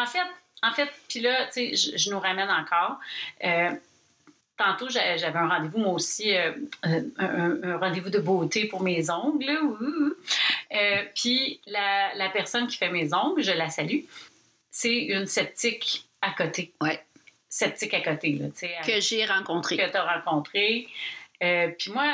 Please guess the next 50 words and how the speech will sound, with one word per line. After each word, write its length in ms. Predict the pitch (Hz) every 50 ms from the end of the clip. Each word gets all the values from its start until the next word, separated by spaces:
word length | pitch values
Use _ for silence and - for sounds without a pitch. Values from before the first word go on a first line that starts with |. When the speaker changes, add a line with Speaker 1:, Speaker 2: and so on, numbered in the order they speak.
| - - - - -
Speaker 1:
quand 160 | 214 202 208
je 140 | 202 - -
passe 280 | - 226 240 240 - -
quelque 220 | - 196 156 -
chose, 580 | - 226 220 214 220 214 208 180 165 - 185 180 160
j'en 260 | 156 160 185 160 170
parle 200 | - 196 196 190
à 80 | 175 165
tout 100 | - 170
le 60 | 165
monde 180 | 175 185 185 160
tout 80 | - 156
le 60 | 147
temps. 240 | - 220 202 185 156
Fait 120 | - 165
que, 80 | 156 -
tu 40 | -
sais, 60 | 202
je 40 | -
suis 160 | - - 160
bien 120 | 170 175 185
énervée, 520 | 185 180 170 165 156 160 185 208 220 214 -
puis 260 | - 180 175 180 165
j'en 240 | 147 160 170 156 151
parle, 340 | - 202 202 208 208 214 -
puis 80 | - 202
j'en 80 | 170 151
parle, 180 | - 208 - -
puis 100 | - 180
j'en 60 | -
parle. 200 | - 185 - - - - -
Tu 100 | - 208
sais, 120 | 202 - -
tu 100 | - 208
veux 140 | 254 262 277
m'entendre 440 | 269 262 240 233 254 254 269 269 240
ou 40 |
tu 140 | - - 196
veux 80 | 190 -
pas 80 | 208
m'entendre, 500 | 208 208 202 180 180 - 214 233 240 233
je 80 | 226 -
t'en 140 | 202 190 185
parle 160 | - 196 190
pareil. 240 | 190 160 143 - - - - - - - - - - -
Fait 140 | - 196 175
qu'elle, 320 | - 165 160 165 175 180 -
j'en 260 | 180 175 156 160 165
ai 80 | 165
parlé. 500 | 165 214 214 214 240 233 220 202 - 226